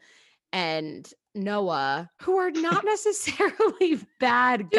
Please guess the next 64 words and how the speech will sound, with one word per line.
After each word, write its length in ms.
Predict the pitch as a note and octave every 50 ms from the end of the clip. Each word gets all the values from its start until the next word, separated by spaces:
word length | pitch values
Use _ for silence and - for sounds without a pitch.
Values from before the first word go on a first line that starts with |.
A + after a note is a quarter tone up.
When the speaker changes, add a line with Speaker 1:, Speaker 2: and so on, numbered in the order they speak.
| G#4+
Speaker 1:
guys. 380 | - C4+ C4+ A#3+ G#3 G3 F#3 F3+
Speaker 2:
Ed 140 | D4 E4 F#4+
is, 280 | A4+ A#4+ A#4 - A#3+ - -
Ed 140 | C#4+ E4 G#4
is 260 | A4+ A4 G4+ - -
simply 380 | - C4+ B3+ C4 B3 B3 B3+ A#3
a 60 | G#3+
brick, 380 | F3+ G3+ G3+ F#3+ G#3 A#3 - C#4
and 120 | B3 A3+
they 120 | A3 A3
were 60 | G#3+ G#3+
like, 160 | G#3 G#3+ G#3
"He's 220 | - A3 G#3+ - -
the 80 | G3+
villain." 420 | F3 G3 F#3+ G3 F#3+ F#3 F3 E3+ E3+
And 100 | F3 F#3
we 80 | F3+
were 100 | F3 F#3
like, 280 | F#3+ F#3+ G3 G3 - -
"I 60 | D#4
don't 180 | F#4 G#4+ A#4 -
think 140 | B4 A#4 A#4
that 100 | B4 A#4
there's 200 | A#4 A4 G#4 G4+
any 180 | G#4 G4+ G#4
brain 320 | G4 E4+ D#4+ F4+ G4 G4 F#4+
cells. 240 | G4 E4 D4+ D4 D#4
I 80 | D4
think 160 | A#3+ D#4+ D#4
he's 140 | F4 F4+ D#4
an 100 | F4 D#4
empty 280 | D4+ D#4 D#4 D#4 E4+ F4
skull." 640 | F4 - - C#4 C#4 D#4 E4 E4 D#4+ D4 B3+ A#3 -
Speaker 1:
The 80 | - A3+
guys 300 | D#4 C#4 C4+ D4+ E4 C#4+
they're 100 | F#4 F#4
trying 320 | - - D4 C4 B3 A#3+
to 100 | - -
make 320 | A3+ G#3 G#3 G3+ G3+ G3 -
into 280 | F#3 G3 G3 F#3 -
the 100 | F3 F3+
villain 560 | D#3+ C#3+ D3+ E3+ D#3+ D#3 E3+ F3 F#3+ G3+ G3+ F#3+
are 180 | - - G#3
not 300 | G3+ F#3+ A3+ D4+ F4 E4
actually 360 | D4+ B3 A#3+ - - G3+ F#3
villains. 440 | F3+ E3+ E3 E3 D#3+ D#3 D#3 D#3 E3 -
Is 140 | D4+ D4+ B3
Noah 300 | C#4+ D4 D#4+ E4 D4+ C#4
a 40 | B3
guy 220 | B3+ A#3 A#3+ A#3+
that 120 | G#3+ A3 G#3
I 140 | G3+ G#3 G#3+
would 100 | A3+ A3
wanna 260 | G#3+ G#3+ G3 F#3 F3
date? 460 | D#3+ - E3+ D3+ F#3 A#3+ B3 - - -
No. 580 | F3+ G3 G#3 G3+ F3 D#3 C#3+ C3+ B2 D3 - -
But 160 | - A3 G#3+
do 140 | - A#3+ G#3+
I 100 | G#3+ A3
think 280 | G#3+ - A3+ A3 G3+ F3+
that 180 | G#3 G3+ -
Noah 440 | F#3 F#3+ F#3 F#3 F#3+ F#3+ F#3+ F3+ F3+ E3+
is, 220 | - F3+ F3 -
like, 380 | F3+ F#3 F3 E3+ E3 E3 -